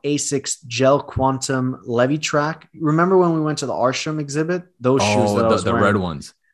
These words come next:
Speaker 1: The, like, the red and green ones
Speaker 2: Okay.
Speaker 1: with the crazy gel sole that, like, looks like it, the shoe looks like a spaceship. And,
Speaker 2: Oh, wow.
Speaker 1: uh,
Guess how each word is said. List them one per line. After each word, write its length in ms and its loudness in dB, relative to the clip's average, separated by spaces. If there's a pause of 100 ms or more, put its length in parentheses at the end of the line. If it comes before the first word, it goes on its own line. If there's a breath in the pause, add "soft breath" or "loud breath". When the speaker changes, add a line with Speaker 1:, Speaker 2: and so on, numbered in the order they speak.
Speaker 1:
The, 120 4
like, 240 0
the 80 2
red 220 4
and 100 0
green 240 0
ones 280 -2
Speaker 2:
Okay. 380 -2
Speaker 1:
with 220 2
the 60 -4
crazy 680 2
gel 320 0
sole 400 -2
that, 180 -4
like, 300 -4 (100)
looks 300 -2
like 160 2
it, 140 -10 (300)
the 80 -4
shoe 260 2
looks 220 2
like 100 0
a 40 -8
spaceship. 580 -6 (680)
And, 400 0
Speaker 2:
Oh, 60 -10
wow. 60 -2 (260)
Speaker 1:
uh, 140 -4